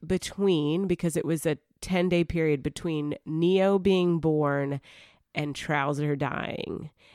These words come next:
And in that week, and we said we were gonna wait a year to get another puppy,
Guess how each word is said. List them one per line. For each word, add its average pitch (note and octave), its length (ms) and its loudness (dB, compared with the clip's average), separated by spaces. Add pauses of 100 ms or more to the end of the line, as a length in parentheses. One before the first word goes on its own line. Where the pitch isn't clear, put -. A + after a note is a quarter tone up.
(140)
And E3 180 2 (140)
in B3 320 6
that A3 260 4
week, F3+ 200 4
and E3 120 2
we F3 120 2
said F3 240 2
we F#3 100 6
were F#3+ 60 0
gonna G#3 200 0
wait G#3 220 2
a A3+ 40 2
year D#3+ 640 0 (540)
to F#3 100 0
get E3+ 180 0
another E3+ 320 2
puppy, D#3 400 0